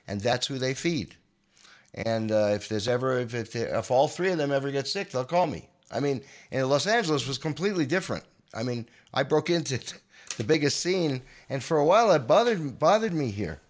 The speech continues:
But somewhere along the line, I became friendly with this Rich Dixon, who I,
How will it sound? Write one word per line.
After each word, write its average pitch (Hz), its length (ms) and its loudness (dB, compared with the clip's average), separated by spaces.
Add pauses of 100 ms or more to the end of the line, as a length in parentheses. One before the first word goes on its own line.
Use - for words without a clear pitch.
(400)
But 165 180 2
somewhere 233 400 2
along 190 280 4
the 165 40 0
line, 151 240 4
I 143 80 4
became 143 320 0
friendly 139 380 2
with 120 200 0
this 117 220 -4
Rich 123 220 -4
Dixon, 127 440 -4 (440)
who 123 100 0
I, 123 140 0